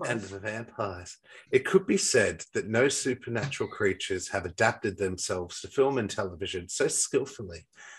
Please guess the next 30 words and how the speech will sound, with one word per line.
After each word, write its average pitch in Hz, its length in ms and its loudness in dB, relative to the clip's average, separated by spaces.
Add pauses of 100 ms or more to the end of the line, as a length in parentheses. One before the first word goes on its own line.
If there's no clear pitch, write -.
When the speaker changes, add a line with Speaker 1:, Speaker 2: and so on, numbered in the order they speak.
(200)
Speaker 1:
alternately 135 680 0
terrifying 101 840 -4
us 87 360 -8
and 104 160 -8
romancing 104 580 -2
us. 87 160 -10
Please. - 800 -6 (280)
Ooh 104 300 2 (240)
la 92 280 -4 (240)
la. - 260 -6 (960)
Who 214 100 4
doesn't 131 320 -4
love 110 160 0
a 101 60 0
bad 90 340 0
boy, 92 200 2
really? 87 520 0
And 107 360 -2 (100)
what 120 180 -2
would 131 120 -8
get 139 140 0
your 98 120 -4
heart 101 320 0
pumping 95 380 -8
more? 90 300 -8 (800)
A 107 60 0
vampire 113 500 2
or 98 160 0
a 87 80 0
werewolf? 87 500 -4